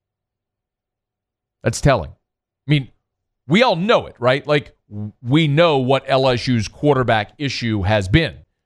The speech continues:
And when you spend a decade or longer relying on the running game, defense, you're gonna recruit great running backs. You're gonna recruit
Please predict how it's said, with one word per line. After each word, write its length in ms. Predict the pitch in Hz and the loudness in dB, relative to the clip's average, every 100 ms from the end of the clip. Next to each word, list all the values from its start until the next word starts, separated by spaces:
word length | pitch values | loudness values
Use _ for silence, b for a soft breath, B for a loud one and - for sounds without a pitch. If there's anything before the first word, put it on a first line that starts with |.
| _ _ _ - | _ _ _ -4
And 540 | 139 127 120 113 101 - _ _ _ | -2 -2 -4 -8 -10 -12 _ _ _
when 720 | 113 120 143 139 135 131 131 135 _ _ _ _ _ _ _ _ _ _ _ _ | 0 2 2 0 -4 -6 -10 -14 _ _ _ _ _ _ _ _ _ _ _ _
you 220 | 139 143 139 | -2 0 0
spend 500 | - - 156 160 143 | -2 -2 0 0 -2
a 60 | |
decade 640 | 117 95 139 143 160 156 | -4 0 0 0 -2 0
or 120 | 143 123 | 0 0
longer 680 | 117 147 170 101 82 104 - _ _ _ _ _ _ _ _ - | 0 0 -2 -8 -12 -14 -20 _ _ _ _ _ _ _ _ -2
relying 560 | 127 135 135 131 135 | 2 2 2 0 -4
on 80 | 131 | -4
the 80 | 113 | -2
running 300 | 104 143 139 | 0 0 0
game, 560 | 135 131 131 131 127 131 _ _ _ _ _ 104 101 | 0 -2 -2 -4 -8 -14 _ _ _ _ _ -16 0
defense, 680 | 143 143 - 139 135 123 - - | 0 2 0 0 0 -4 -14 -2
you're 220 | 135 196 | 0 0
gonna 220 | 214 151 | -2 -4
recruit 380 | 110 - 233 139 | -6 -6 -6 -2
great 240 | 135 135 | -2 0
running 220 | 147 226 | 0 0
backs. 260 | 147 - - | -4 -6 -8
You're 240 | 123 254 | -2 -2
gonna 160 | 392 208 | 0 0
recruit 540 | 156 - 269 311 185 | -2 -2 -2 0 -2